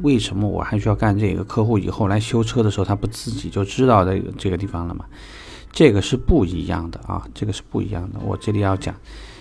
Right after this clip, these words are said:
比如说一个客户呢，第一次来你这里购车，他可能对于这个门店大致是了解的，但是对于通道位置，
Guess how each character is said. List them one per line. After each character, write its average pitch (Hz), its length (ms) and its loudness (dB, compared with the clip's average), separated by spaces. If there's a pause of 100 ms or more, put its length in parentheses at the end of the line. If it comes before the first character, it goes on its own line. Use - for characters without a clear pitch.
(200)
比 - 80 2
如 95 220 4
说 131 280 6
一 110 120 4
个 123 140 4
客 117 220 2
户 113 280 2
呢， 87 140 -2
第 113 200 2
一 127 80 6
次 - 200 -2
来 95 180 2
你 95 120 2
这 - 140 -4
里 92 100 2
购 98 220 2
车， 110 420 2
他 - 140 0
可 98 120 -2
能 90 160 0
对 98 160 0
于 98 120 0
这 110 120 -4
个 98 80 2
门 82 240 -2
店 104 180 2
大 98 160 2
致 87 140 -4
是 92 140 -4
了 87 240 -2
解 - 260 -8
的， - 140 -14
但 104 200 2
是 - 320 -2 (1700)
对 120 160 6
于 113 80 4
通 135 300 2
道 127 220 8
位 120 280 6
置， - 220 -6